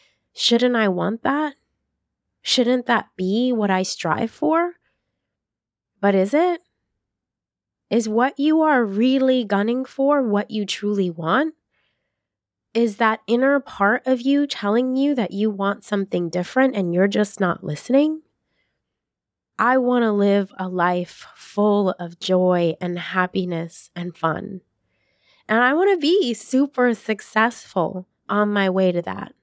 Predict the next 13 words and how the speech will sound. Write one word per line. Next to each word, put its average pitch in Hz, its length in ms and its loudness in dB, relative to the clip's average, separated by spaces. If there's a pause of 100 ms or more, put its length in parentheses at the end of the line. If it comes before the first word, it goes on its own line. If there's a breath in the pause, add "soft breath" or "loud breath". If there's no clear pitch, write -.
(1400)
But 214 120 2
what 233 160 4
I 220 340 2
don't 262 420 2
want 320 440 2 (1120)
is 214 300 -2
to 202 540 0 (320)
feel 196 460 0
bad 214 540 0 (380)
when 208 180 2
I 190 100 2
can't 185 400 -6
work. - 440 -10